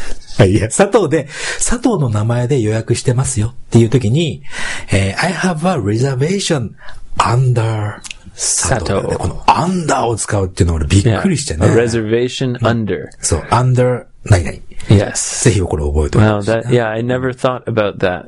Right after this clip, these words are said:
Speaker 2: That's a kind of strange
Speaker 1: うん。
Speaker 2: to say under, but
Speaker 1: だね。
Speaker 2: that's correct English.
Speaker 1: うん。ちょっとびっくりしたね。これはね、ぜひ覚えておいた方がいいかも。
Speaker 2: Ah,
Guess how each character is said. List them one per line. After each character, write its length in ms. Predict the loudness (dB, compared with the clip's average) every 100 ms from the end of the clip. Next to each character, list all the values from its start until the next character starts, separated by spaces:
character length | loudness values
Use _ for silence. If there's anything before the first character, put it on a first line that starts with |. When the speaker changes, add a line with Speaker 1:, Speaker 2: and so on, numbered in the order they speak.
| 2
Speaker 2:
That's 380 | 2 2 0 0
a 220 | -2 -6 -12 -16 -14 -16 0
kind 240 | 4 4 2
of 80 |
strange 680 | 0 0 0 -2 -6 -8 -12 -16 -20 0 6
Speaker 1:
う 40 |
ん。 180 | 6 4 0
Speaker 2:
to 120 | 2
say 260 | 2 2 0
under, 480 | 0 0 -2 -6 0
but 160 | 2 4
Speaker 1:
だ 40 |
ね。 220 | 2 0 -6 2
Speaker 2:
that's 340 | 4 4 -2
correct 500 | 2 2 2 0 -2
English. 600 | 0 2 0 -4 -2 0 0 2
Speaker 1:
う 20 |
ん。 20 |
ち 80 | 2
ょ 20 |
っ 20 | 4
と 60 |
び 100 | 4
っ 20 |
く 100 | 4
り 60 | 2
し 40 |
た 60 | 2
ね。 80 | -2
こ 100 | -2
れ 60 | 0
は 100 | -2
ね、 120 | -4
ぜ 100 | -4
ひ 160 | -4
覚 240 | -4 -2 -4
え 20 |
て 80 | -4
お 40 |
い 20 |
た 80 | -4
方 80 | -4
が 60 | -8
い 20 |
い 40 | -12
か 60 |
も。 60 | -2 4
Speaker 2:
Ah, 360 | 4 4 -2